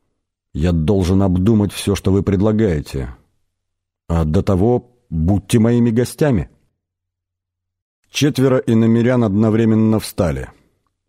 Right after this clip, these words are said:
Причем Биноль не заметил и намека на то, что кто-то из них подал остальным какой-либо сигнал, и поклонились хозяину Иуэллы. Алый, в свою очередь, поднялся и тоже поклонился гостям.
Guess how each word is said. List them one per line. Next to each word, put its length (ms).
Причем 500
Биноль 440
не 180
заметил 640
и 80
намека 580
на 140
то, 160
что 240
кто-то 480
из 240
них 240
подал 460
остальным 540
какой-либо 520
сигнал, 500
и 100
поклонились 800
хозяину 680
Иуэллы. 680
Алый, 280
в 80
свою 260
очередь, 380
поднялся 480
и 40
тоже 300
поклонился 560
гостям. 500